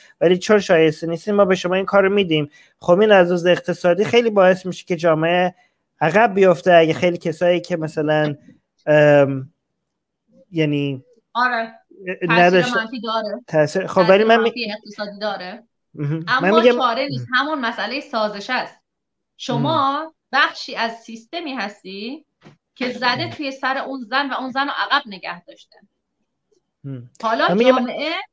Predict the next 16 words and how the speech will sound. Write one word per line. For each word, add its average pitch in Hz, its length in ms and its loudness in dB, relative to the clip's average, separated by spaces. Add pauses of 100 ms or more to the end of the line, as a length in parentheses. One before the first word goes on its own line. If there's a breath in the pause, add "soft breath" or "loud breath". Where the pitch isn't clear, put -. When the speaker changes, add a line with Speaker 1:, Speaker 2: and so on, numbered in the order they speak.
(100)
Speaker 2:
باید 262 380 0
Speaker 1:
مهم. 339 280 -2
Speaker 2:
این 247 120 -8
سازش 233 480 -6
رو 277 100 -2
انجام 240 380 -4
بده 285 180 -10
که 302 100 -12
اون 302 160 -10
زن 302 200 -6
رو 330 60 -8
برگردونه 320 540 -4
به 247 100 -10
جایی 269 200 -8
که 339 120 -12
حقشه. 247 680 -12